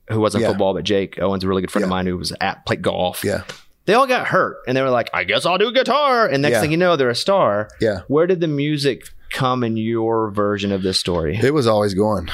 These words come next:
Speaker 2: which is, uh, I say always, I was sixteen when I started playing guitar and writing songs. I wrote, started writing right away. Um, and when I went to college, luckily, there had been a guy on our football team, on that same team, that played music before me. They kinda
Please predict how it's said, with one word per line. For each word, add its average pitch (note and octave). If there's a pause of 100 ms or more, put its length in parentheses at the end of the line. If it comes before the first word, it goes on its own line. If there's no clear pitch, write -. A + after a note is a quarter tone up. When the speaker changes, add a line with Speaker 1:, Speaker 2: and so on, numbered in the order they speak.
(100)
Speaker 2:
which G#2
is, F#2 (260)
uh, G#2
I A2
say A2
always, F#2+
I F#2+
was G#2
sixteen G2+
when F2
I -
started F2
playing E2+
guitar E2 (240)
and F2 (800)
writing F#2+
songs. E2
I F2+
wrote, F#2
started F#2
writing E2+
right E2+
away. E2 (360)
Um, E2+ (440)
and G#2+
when G2+
I G2
went A#2
to A#2
college, G2+
luckily, F#2+ (100)
there G2
had F2+
been G#2
a F#2+
guy G2
on F#2+
our E2+
football F#2
team, F2
on F2+
that F#2
same F2+
team, F2
that E2 (220)
played F#2
music F2
before F2
me. G#2
They F#2
kinda G2